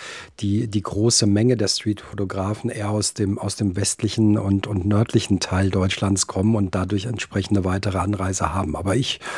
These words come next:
ähm, hoffe und, ähm, gehe davon aus, dass dann doch,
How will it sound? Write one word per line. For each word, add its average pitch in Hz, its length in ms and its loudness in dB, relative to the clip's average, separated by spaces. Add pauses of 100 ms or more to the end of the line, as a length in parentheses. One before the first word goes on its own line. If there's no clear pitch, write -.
(320)
ähm, 123 320 8 (400)
hoffe 147 480 6
und, 113 460 2
ähm, 107 520 4
gehe 113 160 2
davon 101 380 0
aus, 104 320 2
dass 101 240 0
dann 98 240 2
doch, - 260 -2